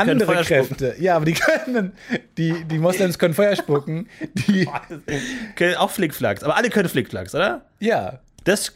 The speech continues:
Speaker 1: das kann jeder.
Speaker 2: Nee, irgendwie alle können Flickflacks, aber die Juden können dann irgendwie, weiß ich nicht, mega geil, äh, haben dann andere Kräfte
Speaker 1: Richtig
Speaker 2: oder so.
Speaker 1: hochspringen.
Speaker 2: Können richtig <laughs> hochspringen. Äh, die Buddhisten können, weiß ich nicht.
Speaker 1: Wow, ich glaube, noch nie
Speaker 2: <laughs>
Speaker 1: wäre ein Pitch so schnell vom Schreibtisch verschwunden,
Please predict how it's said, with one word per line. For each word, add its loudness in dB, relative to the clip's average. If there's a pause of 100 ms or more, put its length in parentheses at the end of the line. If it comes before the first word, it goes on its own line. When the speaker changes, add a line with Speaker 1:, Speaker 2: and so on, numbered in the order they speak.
(120)
Speaker 1:
das 0
kann -2
jeder. -4
Speaker 2:
Nee, 4
irgendwie 2
alle 2
können -2
Flickflacks, -2
aber -2
die -6
Juden 0
können -2
dann -2
irgendwie, 0
weiß 2
ich 2
nicht, 0
mega 4
geil, 4 (260)
äh, -6 (280)
haben 0
dann 4
andere 2
Kräfte 0
Speaker 1:
Richtig 2
Speaker 2:
oder 4
so. 4
Speaker 1:
hochspringen. -6
Speaker 2:
Können 4
richtig 0
<laughs> 2
hochspringen. 0 (380)
Äh, 0
die 0
Buddhisten 0
können, 0
weiß 4
ich 0
nicht. 4
Speaker 1:
Wow, 4
ich -2
glaube, 2
noch 2
nie 0
Speaker 2:
<laughs> 2
Speaker 1:
wäre 2
ein 0
Pitch 0
so 0
schnell 2
vom 0
Schreibtisch 0
verschwunden, -2